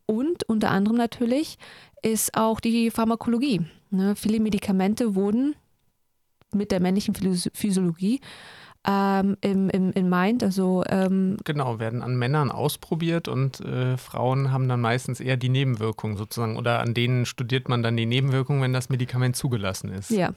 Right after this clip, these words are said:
Speaker 1: weil, äh, ich hatte auch mal eine Zahl für euch rausgesucht, bis, äh, in die neunziger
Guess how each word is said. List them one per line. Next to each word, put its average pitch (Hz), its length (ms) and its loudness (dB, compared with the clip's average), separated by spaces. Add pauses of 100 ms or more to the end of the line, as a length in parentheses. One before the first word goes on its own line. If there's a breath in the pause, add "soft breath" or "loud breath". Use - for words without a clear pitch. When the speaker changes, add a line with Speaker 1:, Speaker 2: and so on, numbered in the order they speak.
Speaker 1:
weil, 196 260 0
äh, 190 120 0 (100)
ich 220 220 0
hatte 220 180 0
auch 208 60 0
mal 208 100 0
eine 190 120 0
Zahl 214 320 0
für - 120 -2
euch 254 180 -2
rausgesucht, 240 640 -2
bis, - 420 0
äh, 202 280 2
in 202 160 0
die 190 120 2
neunziger 196 600 0